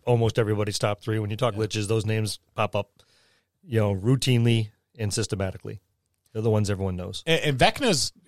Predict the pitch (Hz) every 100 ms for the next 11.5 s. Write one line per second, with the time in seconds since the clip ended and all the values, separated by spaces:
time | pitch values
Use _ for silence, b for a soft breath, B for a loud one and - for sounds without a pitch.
0 | _ _ 120 151 - 240 147 139 117 -
1 | 131 127 110 - 131 127 104 98 101 98
2 | 104 - 90 98 95 90 107 107 98 98
3 | 98 104 117 104 101 101 113 - 131 123
4 | 110 98 113 120 110 107 104 104 101 98
5 | - 101 98 117 139 139 98 104 104 104
6 | 131 208 151 - 127 107 151 170 131 92
7 | _ _ - 147 165 143 107 113 131 87
8 | _ 101 113 135 151 160 - 120 175 117
9 | 170 165 165 120 131 120 147 104 151 160
10 | 143 151 202 175 160 143 143 - 151 117
11 | 107 131 120 101 101